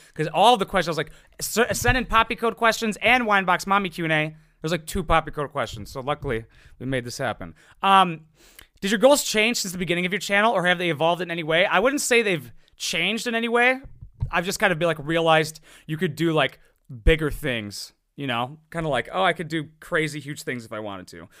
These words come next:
But, like, it's really hard to predict goals. I mean, it's just maybe just fast. I, I would say they're all pretty similar. I would say nothing really changed. It's just more of a realization it is gonna happen.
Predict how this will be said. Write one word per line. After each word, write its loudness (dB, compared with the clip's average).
But, -2
like, 2
it's -6
really 4
hard 2
to -10
predict -2
goals. -2
I 0
mean, 2
it's -2
just 2
maybe 4
just -2
fast. 2
I, 0
I 8
would 2
say 4
they're 2
all 6
pretty 0
similar. -10
I 0
would 0
say 0
nothing 0
really 0
changed. -4
It's -10
just -6
more 2
of -2
a -4
realization -4
it -10
is -10
gonna -12
happen. -14